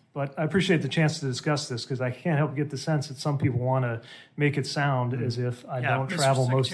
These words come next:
Speaker 1: the
Speaker 2: Secretary.
Speaker 1: time on commercial aircraft, which of course is untrue.
Speaker 2: Yeah. Mister Secretary, I think, um,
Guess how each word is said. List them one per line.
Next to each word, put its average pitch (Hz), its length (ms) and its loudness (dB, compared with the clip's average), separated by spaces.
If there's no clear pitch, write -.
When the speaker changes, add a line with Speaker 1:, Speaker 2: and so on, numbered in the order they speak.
Speaker 1:
the 151 60 2
Speaker 2:
Secretary. - 40 0
Speaker 1:
time 143 280 2
on 120 120 2
commercial 131 400 0
aircraft, 156 440 0
which 131 120 -2
of 131 80 -4
course 131 240 0
is 120 100 -6
untrue. 120 440 -4
Speaker 2:
Yeah. 113 180 -10
Mister 170 180 -2
Secretary, 165 560 0
I 170 120 0
think, 156 380 -2
um, 117 340 0